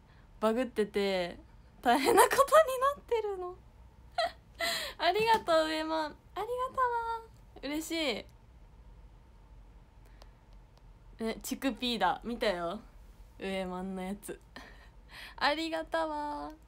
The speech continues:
またお礼する。ありがとう。あ、ミラーボールもありがとう。あ、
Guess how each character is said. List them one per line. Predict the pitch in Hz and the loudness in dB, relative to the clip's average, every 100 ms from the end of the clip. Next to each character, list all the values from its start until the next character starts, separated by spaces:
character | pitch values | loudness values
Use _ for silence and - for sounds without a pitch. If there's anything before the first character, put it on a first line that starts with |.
| - - - - | -20 -20 -20 -10
ま | 220 233 | -6 -2
た | 262 | 0
お | 262 269 | 0 0
礼 | 285 | -2
す | 311 285 | -4 -6
る。 | 277 269 - - | -4 -4 -6 -10
あ | 285 | -8
り | 302 | -6
が | 302 | -8
と | - - 269 262 262 | -6 -8 -8 -10 -14
う。 | 262 - - - - - - - - - - - - - - - - - - - - - - - - - - - - - - - - - - - - - - - - - - - 233 | -18 -20 -20 -20 -20 -20 -20 -20 -20 -20 -20 -20 -20 -20 -20 -20 -20 -20 -20 -20 -20 -20 -20 -20 -20 -20 -20 -20 -20 -20 -20 -20 -20 -20 -20 -20 -20 -20 -20 -20 -20 -20 -20 -6 -2
あ、 | 220 - - - | -2 -4 -20 -6
ミ | 226 | -2
ラ | 233 254 | 0 0
ー | |
ボ | 269 254 | 0 -2
ー | |
ル | 208 | -2
も | 190 | -2
あ | 190 | -4
り | 269 | -6
が | 269 | -8
と | - - - | -8 -10 -10
う。 | - - - - - - - - - - - - - - | -16 -20 -20 -20 -20 -20 -20 -20 -20 -20 -20 -20 -16 -6
あ、 | 196 | -6